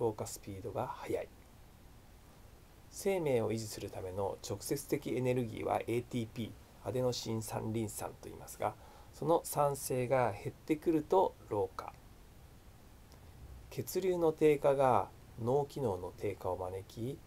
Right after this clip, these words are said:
脳の萎縮へとつながる。体は脳によ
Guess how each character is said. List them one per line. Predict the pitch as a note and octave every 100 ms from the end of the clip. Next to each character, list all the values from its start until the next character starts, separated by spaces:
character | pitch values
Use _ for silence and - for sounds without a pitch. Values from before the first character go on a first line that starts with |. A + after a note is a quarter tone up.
| - -
脳 | A2+ A#2+ B2 G#2
の | A#2 - -
萎 |
縮 | - - - - F#2+
へ | F2+ - -
と | - -
つ | - -
な | -
が | -
る。 | - - - - - - - - - - - - - - - - - -
体 | - E3+ E3
は | D#3 C#3 -
脳 | B2 D#3 D#3
に | A2+
よ | G2+